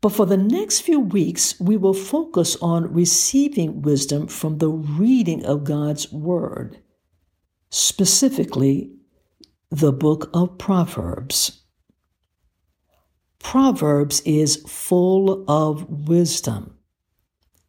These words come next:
Because there are thirty-one proverbs, try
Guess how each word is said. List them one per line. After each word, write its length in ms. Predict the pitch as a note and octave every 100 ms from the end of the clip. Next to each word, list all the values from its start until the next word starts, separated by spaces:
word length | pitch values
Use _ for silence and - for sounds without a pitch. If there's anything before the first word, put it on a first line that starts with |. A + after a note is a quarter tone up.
| _ _ _ _ _ _ -
Because 560 | F#3 - F3+ F3 D3+
there 100 | E3+
are 80 | D#3+
thirty-one 520 | - A3+ C#4 F3+ C3
proverbs, 840 | C3 - A2+ A2+ G2+ A2+ G#3 - - _ - _ _
try 340 | - - E4